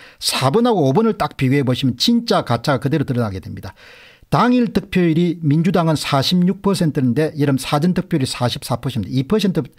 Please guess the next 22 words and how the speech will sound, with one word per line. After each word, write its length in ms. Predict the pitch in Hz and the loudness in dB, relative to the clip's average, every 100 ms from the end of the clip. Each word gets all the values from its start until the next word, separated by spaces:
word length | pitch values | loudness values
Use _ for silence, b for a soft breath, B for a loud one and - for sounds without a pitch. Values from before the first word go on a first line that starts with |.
| b | b
영점일사, 1300 | 175 196 185 160 - - _ _ - 208 170 190 165 156 | 0 0 0 -2 -4 -12 _ _ -2 0 2 0 0 2
영점영일, 1400 | 196 202 175 151 - - _ - 151 202 196 190 175 | 0 0 0 -2 -4 -18 _ -2 0 2 2 0 0
일점사 600 | - 208 196 220 202 - | 0 -2 0 -2 -2 -2
프로 180 | - 180 | -2 -2
차이가 340 | - 123 98 92 | 0 -2 -2 -6
납니다. 400 | 92 90 - - B B - | -10 -12 -14 -18 B B -2
그다음에 260 | 175 170 | 0 2
지상욱은 560 | - 185 - 214 214 185 | 0 0 2 2 2 2
오십이 540 | 147 160 220 190 190 | 2 2 2 0 0
프로 180 | 202 185 | 0 0
당일 280 | 165 175 151 | 2 2 0
득표를 340 | 151 - 135 | -2 0 2
했는데 420 | 127 120 117 156 B B - | 2 2 2 -2 B B -2
여러분 180 | 147 135 | 0 0
사전 360 | - 151 170 | 0 0 2
득표는 380 | 165 - 165 165 | 0 0 0 0
오십이 480 | - 127 - 139 127 | -2 -2 -2 -4 -2
프로, 180 | 139 123 - | -2 -2 0
영점영영영입니다. 1160 | 156 180 170 147 160 160 160 160 147 98 85 - B B - | 0 2 0 2 2 2 2 2 0 -2 -8 -16 B B -4
거의 640 | 143 147 185 269 277 226 | 0 2 2 2 2 2
유사하다는 520 | 143 135 143 139 151 151 | 2 0 0 0 0 0
겁니다. 340 | 151 147 | -4 -6